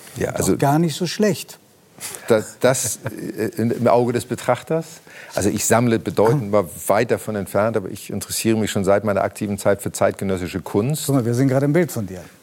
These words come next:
Speaker 1: Ja, das ist auch noch schlecht fotografiert von mir, aber na, also ich sammle zeitgenössische Kunst wirklich seit der aktiven Zeit, weil ich
Speaker 2: Mhm.
Speaker 1: da natürlich auch die versucht habe, Zeit mit etwas zu füllen, die man sonst im Hotel rumgehangen hätte.
Speaker 2: Mhm.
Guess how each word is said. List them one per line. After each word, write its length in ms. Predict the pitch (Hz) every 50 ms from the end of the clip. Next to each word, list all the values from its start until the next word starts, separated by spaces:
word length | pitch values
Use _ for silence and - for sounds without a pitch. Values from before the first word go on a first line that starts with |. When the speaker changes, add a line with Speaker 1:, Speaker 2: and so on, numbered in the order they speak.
| _ - -
Speaker 1:
Ja, 180 | - 95 95 92
das 160 | 87 - -
ist 140 | 107 - -
auch 100 | - -
noch 140 | 98 95
schlecht 260 | - - - 110 104 -
fotografiert 580 | - - 95 90 87 92 85 - - 104 101
von 200 | - - 85 80
mir, 140 | 78 76 78 -
aber 180 | - 80 78 80 - - _ - -
na, 160 | - 95 92
also 440 | 85 - - - - - 107 113 107
ich 120 | 95 -
sammle 340 | - 131 123 139 151 143 139
zeitgenössische 680 | - - - 123 127 120 - 123 117 110 110 - - 110
Kunst 360 | - - 127 139 139 - -
wirklich 240 | 120 110 - 113 -
seit 180 | - 107 107
der 100 | - -
aktiven 380 | - - - - 117 107 107 95
Zeit, 360 | - - 110 - 170 175 - -
weil 120 | - - 107
ich 80 | 101
Speaker 2:
Mhm. 40 | 107
Speaker 1:
da 180 | 104 101 110 107
natürlich 480 | 107 98 - - 110 113 110 - -
auch 120 | - 101 -
die 220 | - - 104 95
versucht 460 | - - - 101 87 107 131 - -
habe, 220 | 123 113 101 104 -
Zeit 360 | - - 110 113 127 120 -
mit 300 | 113 104 - - - - -
etwas 340 | - - - 113 - - -
zu 120 | - 95
füllen, 520 | - - - - 117 120 127 135 135 120
die 120 | - 117 113
man 360 | 107 107 110 107 107 101 90 - - - - - - - -
sonst 240 | 104 107 110 -
im 60 | 117 113
Hotel 480 | 104 95 - 110 113 123 135 - 101 - -
rumgehangen 580 | 101 110 123 131 131 123 113 110 127 127 123
hätte. 380 | 110 117 123 - 143 139 151 143 - - - - -
Speaker 2:
Mhm. 240 | 101 92 92 98